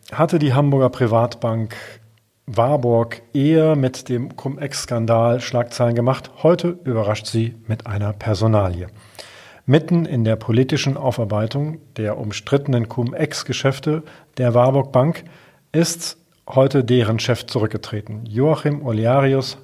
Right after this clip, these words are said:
habe rückwirkend zum dreißigsten September sein Mandat als Sprecher der Partner niedergelegt und sei aus dem Vorstand und dem Partnerkreis ausgeschieden, teilte die Warburg Bank heute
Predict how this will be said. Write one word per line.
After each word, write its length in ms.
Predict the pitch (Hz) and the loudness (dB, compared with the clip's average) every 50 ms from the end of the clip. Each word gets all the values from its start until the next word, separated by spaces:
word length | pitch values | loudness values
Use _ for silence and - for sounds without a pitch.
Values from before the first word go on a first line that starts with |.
| _ _ - | _ _ -4
habe 380 | - 120 120 117 98 98 95 - - - - - - - - - - - - _ _ - - - _ _ - 123 | 0 2 2 2 2 0 -4 -8 -14 -20 -20 -20 -18 -18 -18 -20 -20 -20 -20 _ _ -18 -18 -18 _ _ -2 0
rückwirkend 640 | 139 185 - - 117 139 156 160 160 - 151 139 | 0 0 0 0 2 4 4 4 4 0 -4 -2
zum 220 | - - 120 113 104 | -2 0 0 0 0
dreißigsten 600 | 110 - 107 123 139 139 - 139 - - 135 107 | 0 2 2 2 2 2 -2 -6 -6 -4 -2 -2
September 680 | 101 107 - - - 120 120 131 131 151 180 190 175 - - - - | -2 -2 -2 0 0 2 2 2 2 2 2 0 -2 -6 -14 -14 -12
sein 480 | 123 101 95 92 107 104 117 127 131 | -10 -10 -6 -2 0 0 2 0 0
Mandat 680 | 131 131 131 131 117 113 110 110 117 120 120 - - - | 0 0 0 0 2 2 2 4 2 0 -2 -4 -12 -6
als 220 | - 110 104 - - | -4 -4 -4 -4 -6
Sprecher 640 | - - - - - 101 101 - 135 120 117 117 117 - - | -10 -10 -8 -4 -4 -2 0 2 2 2 2 0 -2 -4 -6
der 220 | 113 104 98 95 - - - | -4 -4 -4 -4 -8 -12 -8
Partner 480 | - - 107 113 123 117 - 113 113 110 | -2 0 0 0 0 0 -2 -2 0 2
niedergelegt 680 | 107 110 107 104 101 95 98 95 98 98 - - - - - - - - - - - - - - | 2 2 2 0 0 -2 -2 -4 -6 -8 -10 -14 -20 -20 -20 -20 -20 -20 -20 -20 -20 -14 -4 2
und 240 | 165 175 180 139 117 | 2 2 2 2 2
sei 200 | 117 117 123 - | 4 4 4 4
aus 140 | 123 110 - | 0 -4 -4
dem 160 | - 107 90 | -6 -8 -4
Vorstand 720 | - - 117 123 139 - - - 123 120 123 117 - - - - _ - - | 0 2 4 4 4 2 2 2 2 2 2 0 -4 -10 -20 -20 _ -4 0
und 340 | 156 170 185 175 - - | 2 2 2 0 -2 -6
dem 140 | - 98 95 | -6 -6 -4
Partnerkreis 840 | - - 117 113 113 - 117 113 113 - - 117 110 110 110 - - - - - - | 0 2 2 2 2 2 0 -2 -2 -2 -2 0 0 0 0 -4 -10 -16 -20 -20 -20
ausgeschieden, 800 | - - - 110 117 113 - - 107 - - 110 101 98 98 90 - - - - - - - - _ - | -6 0 2 4 4 4 2 -2 -2 -2 0 -2 -2 -2 -4 -6 -8 -14 -20 -20 -20 -20 -20 -20 _ -2
teilte 340 | - 135 139 147 143 143 | 2 4 4 4 2 0
die 180 | 123 113 104 92 | -2 -2 0 0
Warburg 460 | 107 107 113 117 113 113 113 113 - | 2 2 4 4 2 0 -2 -2 -2
Bank 340 | - 110 110 110 - - - | -2 -2 0 -2 -4 -6 -4
heute 380 | 107 107 104 - 110 107 104 | -4 -4 -2 -2 -4 -4 -4